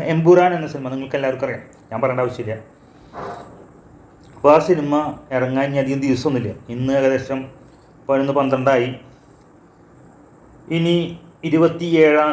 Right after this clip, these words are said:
തീയതിയാണ്, പത്തോ പതിനഞ്ചോ ദിവസം മാത്രമേ ഇനി ബാലൻസ് ഉള്ളൂ ഈ സിനിമ ഇറങ്ങാൻ വേണ്ടിയിട്ട്. പത്തോ രണ്ടാഴ്ച സമയം മാത്രമേ ഉള്ളൂ. സിനിമയുടെ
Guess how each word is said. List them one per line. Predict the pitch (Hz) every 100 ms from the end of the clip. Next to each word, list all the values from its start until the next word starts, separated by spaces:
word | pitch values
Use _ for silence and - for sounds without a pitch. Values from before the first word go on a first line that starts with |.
| 151
തീയതിയാണ്, | 156 147 131
പത്തോ | 135 165 160
പതിനഞ്ചോ | 147 143 147 147
ദിവസം | 135 127 139
മാത്രമേ | 131 113 120 123 131 - - - 123
ഇനി | 123 123
ബാലൻസ് | 120 113 110 -
ഉള്ളൂ | 104 101 - - - - _ _ - - - - -
ഈ | 123
സിനിമ | 127 120
ഇറങ്ങാൻ | 123 117 117
വേണ്ടിയിട്ട്. | 117 113 147
പത്തോ | 143 151 151 151 -
രണ്ടാഴ്ച | 131 175 147 - 104 - -
സമയം | 123 127 127
മാത്രമേ | 117 117 120
ഉള്ളൂ. | 101 113 - - - - - - - - - _ _ _ _ - - - - - _ -
സിനിമയുടെ | 147 147 147 143 143